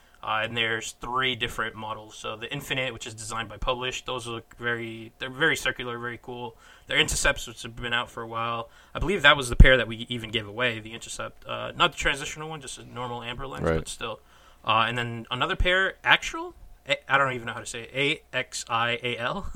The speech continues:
Speaker 1: <laughs>
Speaker 2: Axial?
Speaker 1: Axial?
Speaker 2: Yeah.
Speaker 1: Uh, so those are the three that are gonna be available, uh, today for purchase with the work play lens. So shout out to them for releasing that, 'cause, uh,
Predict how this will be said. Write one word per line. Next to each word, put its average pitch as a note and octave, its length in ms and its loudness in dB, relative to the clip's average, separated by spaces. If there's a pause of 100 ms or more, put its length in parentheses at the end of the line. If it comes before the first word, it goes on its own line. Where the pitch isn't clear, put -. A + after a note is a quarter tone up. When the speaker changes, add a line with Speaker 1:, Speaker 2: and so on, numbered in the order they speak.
(120)
Speaker 1:
<laughs> - 200 -10
Speaker 2:
Axial? G#2+ 500 2 (640)
Speaker 1:
Axial? F3+ 480 -4 (140)
Speaker 2:
Yeah. - 160 -2 (160)
Speaker 1:
Uh, A2 340 4
so - 180 -4
those D#3 220 4
are D#3+ 40 -6
the D3+ 100 -2
three C#3+ 240 2
that C3 100 8
are B2+ 80 6
gonna B2 220 2
be B2 320 -6
available, B2 760 -2 (220)
uh, A#2 260 -2
today A#2 300 -8
for A#2+ 420 -14
purchase - 540 -12
with A#2+ 260 -12
the A2+ 240 -14
work A#2 220 -4
play B2+ 160 2
lens. A2 240 -6
So - 120 -10
shout F3 220 10
out F3 120 6
to F3 80 -4
them D#3+ 120 -2
for D3+ 120 -8
releasing D3 340 -8
that, C3+ 200 -2
'cause, B2 400 -8 (460)
uh, - 60 -8